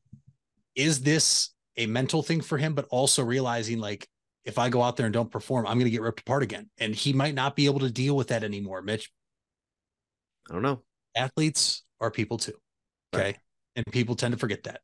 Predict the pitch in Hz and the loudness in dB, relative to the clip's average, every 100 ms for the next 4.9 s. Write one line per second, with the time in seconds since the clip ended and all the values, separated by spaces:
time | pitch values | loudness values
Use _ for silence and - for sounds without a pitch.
0 | 135 127 95 - 110 98 90 104 110 120 | 0 2 2 0 0 -4 -2 -2 2 2
1 | 117 107 - 107 95 120 135 131 127 117 | 2 2 0 -2 -2 2 4 4 4 2
2 | - 123 117 117 - 117 143 143 - 156 | 2 0 0 0 0 -2 -2 -2 0 0
3 | 156 147 - 143 131 123 117 131 127 120 | 2 0 0 -2 0 -2 -2 -2 -2 -2
4 | 131 120 117 113 110 110 104 - 104 | -2 0 0 0 0 -2 -2 -4 -6